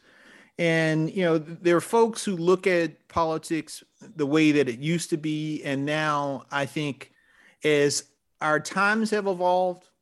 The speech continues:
the party has to evolve as well. Um, and our tactics and our strategy also has to evolve. We have to be creative. We have to keep our finger on the pulse of where things are going. And sometimes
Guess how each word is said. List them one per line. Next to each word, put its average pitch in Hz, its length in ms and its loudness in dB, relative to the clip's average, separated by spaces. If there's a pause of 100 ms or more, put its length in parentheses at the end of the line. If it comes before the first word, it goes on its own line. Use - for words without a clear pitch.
the 139 100 -12
party 208 420 -2
has 139 320 -6
to 143 100 0
evolve 127 420 -2
as 110 140 -10
well. - 240 -14 (800)
Um, 127 540 -2
and 139 200 -4
our 131 120 -4
tactics 143 640 -4
and 127 100 -2
our 117 100 -2
strategy 147 720 0
also 147 420 -4
has 113 300 -8
to 104 180 -10
evolve. 92 360 -14
We 160 140 -2
have 165 220 0
to 160 60 0
be 143 160 -4
creative. 147 540 0
We 143 160 -4
have 156 200 0
to 156 160 -4 (280)
keep 247 220 0
our 196 100 4
finger 175 340 2
on 151 140 0
the 135 80 2
pulse 208 460 -2
of 143 100 -2
where 165 180 0
things 151 360 -8
are 131 80 -4
going. 156 420 -2 (380)
And 196 100 2
sometimes 226 580 2